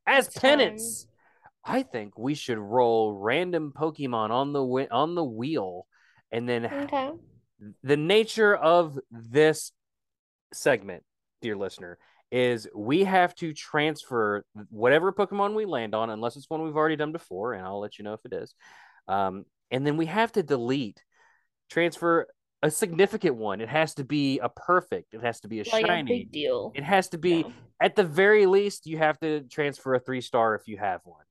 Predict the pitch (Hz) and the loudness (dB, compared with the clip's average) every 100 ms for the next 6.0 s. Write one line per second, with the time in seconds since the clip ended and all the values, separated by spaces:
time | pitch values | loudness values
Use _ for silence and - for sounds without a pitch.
0 | - 160 190 185 208 220 226 220 - 220 | 2 6 6 4 0 0 0 -6 0 2
1 | 214 226 151 240 - 156 175 _ _ _ | 0 -2 2 2 2 -2 -12 _ _ _
2 | _ 120 220 196 214 233 285 302 - _ | _ 2 4 4 0 0 0 0 -4 _
3 | - 185 294 262 269 247 240 320 294 285 | -2 0 2 0 -4 0 4 4 4 -2
4 | - _ _ _ _ _ 107 113 107 104 | -6 _ _ _ _ _ -4 -2 -2 -6
5 | - _ - 196 220 - 170 262 269 254 | -16 _ 0 2 2 2 4 4 4 0